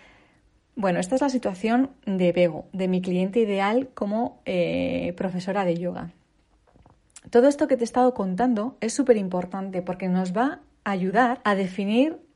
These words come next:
cómo nos queremos comunicar con Bego. Porque Bego tiene dolores y Bego, eh, está cansada. Entonces tenemos que hacerla saber que sabemos cómo se siente y que nosotros le podemos ayudar a mejorar ese cansancio,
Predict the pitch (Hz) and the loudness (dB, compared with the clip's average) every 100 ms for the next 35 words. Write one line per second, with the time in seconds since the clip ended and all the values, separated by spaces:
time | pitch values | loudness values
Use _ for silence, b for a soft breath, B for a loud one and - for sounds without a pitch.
0 | _ - 240 311 294 277 214 220 220 214 | _ 2 4 6 4 0 -2 -2 -4 -4
1 | 196 180 185 185 190 180 185 214 170 180 | -4 -2 -2 -2 -2 -2 -2 -4 -6 -10
2 | - _ _ _ _ _ _ - 139 - | -18 _ _ _ _ _ _ -6 -4 2
3 | 170 170 - - _ 180 202 226 269 294 | 2 2 -4 -20 _ -2 2 4 4 2
4 | 220 226 269 208 180 180 208 180 175 - | 0 2 0 0 2 2 2 2 0 -4
5 | 190 185 196 233 262 - _ - 180 175 | -2 -2 2 2 2 -2 _ -6 -4 -2
6 | 190 190 226 - 208 233 185 185 B B | -4 -2 -2 0 2 2 0 -8 B B
7 | B 202 180 190 247 247 208 202 233 - | B -6 -4 0 0 2 0 -2 -4 -2
8 | 233 208 - 175 202 226 247 240 220 190 | -2 -2 -4 -6 -2 0 0 -2 -4 0
9 | 233 233 - b b - 196 185 196 302 | 2 0 -6 b b -12 -10 -4 0 2
10 | 262 - 208 190 185 - 185 180 175 170 | 2 0 -4 -4 -6 -6 -4 -2 -2 -4
11 | 190 208 196 185 294 233 190 185 185 208 | -4 -6 -6 -4 -4 -4 -4 -4 -2 0
12 | 277 262 202 180 185 220 185 B B B | 0 0 -2 -2 0 0 -2 B B B
13 | B B 202 190 185 185 185 208 254 254 | B B 0 2 2 0 0 0 0 0
14 | 202 180 180 220 202 185 190 175 | -4 -4 -4 -4 -4 -4 -4 -4